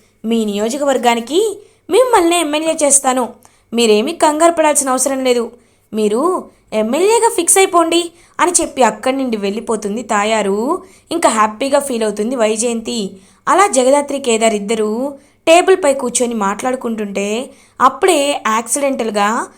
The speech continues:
ఆ టేబుల్ దగ్గరికి ఒకడొచ్చి పడిపోతాడు. "హే, కనిపించట్లేదా?" అని అంటారు కేదార్. "ఆ, సారీ, సారీ సార్"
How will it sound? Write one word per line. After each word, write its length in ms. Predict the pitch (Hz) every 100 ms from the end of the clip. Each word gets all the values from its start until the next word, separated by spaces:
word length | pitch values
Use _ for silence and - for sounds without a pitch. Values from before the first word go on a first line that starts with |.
| _ -
ఆ 80 | 359
టేబుల్ 380 | 370 277 262 294
దగ్గరికి 440 | 254 208 214 226
ఒకడొచ్చి 420 | 277 262 214 208 -
పడిపోతాడు. 800 | 214 214 240 240 233 226 185 - _ _
"హే, 280 | 269 214 - -
కనిపించట్లేదా?" 720 | 247 294 381 349 320 269 269
అని 100 | 277
అంటారు 300 | 240 226 233
కేదార్. 460 | 262 233 247 233 190 - _ _ -
"ఆ, 140 | 247 247
సారీ, 360 | - 294 277 - - _ _ -
సారీ 320 | - 359 381
సార్" 240 | 277 247